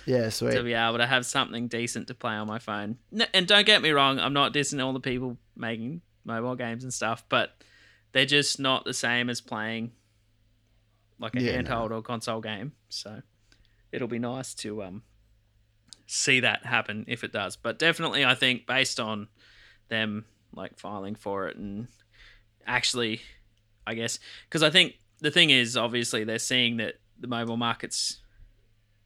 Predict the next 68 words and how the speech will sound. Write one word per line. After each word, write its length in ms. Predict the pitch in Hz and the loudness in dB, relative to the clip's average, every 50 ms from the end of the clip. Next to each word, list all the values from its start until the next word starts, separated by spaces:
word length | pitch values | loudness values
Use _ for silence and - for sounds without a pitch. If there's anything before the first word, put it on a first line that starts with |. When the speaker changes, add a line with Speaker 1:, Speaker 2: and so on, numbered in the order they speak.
| _ _ _ _ - | _ _ _ _ -8
Speaker 2:
just 280 | - 104 98 - - - _ _ _ _ - | -8 -6 -6 -6 -8 -10 _ _ _ _ -6
Speaker 1:
Yeah, 220 | 117 110 107 107 120 | -4 -2 -2 -2 -2
Speaker 2:
growing 200 | 107 101 101 110 | -4 -4 -8 -10
all 120 | - - | -12 -10
the 60 | - | -8
Speaker 1:
exploding. 360 | 110 104 127 123 110 117 107 101 | -4 -2 0 0 2 2 0 0
Speaker 2:
time. 300 | 117 110 104 95 104 - - | -2 -2 -4 -4 -8 -10 -8
Speaker 1:
Totally. 400 | - 110 107 104 101 87 107 - - | -4 -4 -4 -2 -4 -6 -6 -2 2
Speaker 2:
Yeah. 280 | 127 113 107 107 104 - - - _ _ - | 4 4 4 2 -2 -4 -12 -20 _ _ -8
Um, 360 | 120 123 120 120 117 110 117 - _ _ - - - | -6 -4 -2 -2 -2 -4 -4 -6 _ _ -20 -6 2
Speaker 1:
Well, 140 | 143 147 139 | 6 10 12
Speaker 2:
and, 100 | 135 147 | 12 12
Speaker 1:
plus 220 | 147 139 131 - - | 12 10 8 8 10
they've 120 | 139 143 | 8 10
Speaker 2:
and 60 | 151 | 10
Speaker 1:
got 100 | 151 127 | 10 8
Speaker 2:
that 40 | 123 | 8
Speaker 1:
all 80 | 123 117 | 8 6
this, 300 | 117 107 - - - - _ _ _ _ _ - | 6 4 2 0 -4 -8 _ _ _ _ _ -6
you 140 | 107 123 | -4 -2
know, 240 | 113 110 107 110 117 - _ _ - | -2 -2 -2 -4 -4 -6 _ _ -6
content 520 | - - 131 127 120 - 127 113 113 107 - | 0 2 4 4 4 4 2 2 2 2 2
that's 220 | 123 110 - - | 0 0 4 4
not 160 | 123 117 90 | 4 6 6
making 240 | 120 117 110 - 120 | 6 4 6 6 4
them 80 | 117 117 | 4 6
any 120 | 113 110 | 4 4
money 220 | 107 113 117 123 123 | 4 6 6 6 6
anymore 320 | 117 113 110 113 113 113 113 | 8 6 6 6 6 6 6
in 60 | 110 | 4
their 140 | 110 107 104 | 4 2 2
library 460 | 107 110 113 120 127 117 117 110 107 | 2 4 6 6 6 6 6 4 4
that 160 | 110 110 - | 2 0 0
could 100 | - 107 | 0 -2
be 100 | 110 107 | 0 2
making 260 | 110 110 110 110 107 | 2 2 0 0 0
them 80 | 107 107 | 0 -2
heaps 180 | 104 107 - 107 | -2 -2 -4 -4
of 60 | 104 | -6
money. 240 | 101 107 113 107 95 | -4 -4 -6 -6 -6
So 140 | 110 107 101 | -8 -6 -6
why 120 | 110 117 | -4 -4
wouldn't 200 | 110 107 113 117 | -4 -4 -2 0
you 60 | 127 | 0
do 20 | 143 | 2
it? 20 | |
Speaker 2:
Exactly. 560 | 139 139 135 127 120 117 117 - 120 113 117 - - - - - - | 2 2 4 4 4 4 4 2 0 -2 -2 -4 -10 -16 -8 0 4
And 120 | - 196 | 6 8
that's 200 | 220 220 202 - | 8 6 6 4
the 80 | 170 147 | 2 4
thing. 220 | 147 135 127 - | 4 4 4 4
And 180 | - 151 156 156 | 4 4 6 6
that's, 360 | 156 160 - - - - - | 6 6 4 4 0 -2 -2
the 260 | - - 147 143 - - | -2 0 2 4 6 8
article 360 | 147 147 147 147 - 151 139 | 8 8 8 6 6 2 0
said 200 | - 139 135 123 | 4 4 4 4
as 100 | 117 123 | 2 2
well, 200 | 127 120 120 120 | 2 2 2 4
like, 260 | 120 117 117 117 - | 4 4 4 4 2
if 140 | 135 123 147 | 2 4 4
anyone's 380 | 143 139 135 135 131 131 123 | 4 4 4 2 0 0 0
gonna 220 | - 131 127 123 117 | 0 0 0 0 2
do 160 | 127 120 117 | 2 2 0
it, 100 | 107 - | 0 0
Nintendo's 540 | 107 117 117 - - 117 113 113 110 110 - | -2 -4 -4 -2 -4 -4 -2 -2 -2 -2 -2
gonna 220 | - 117 113 110 104 | -4 -4 -4 -4 -4
do 200 | 107 107 117 135 | -4 -2 -2 -2
it 120 | - | -4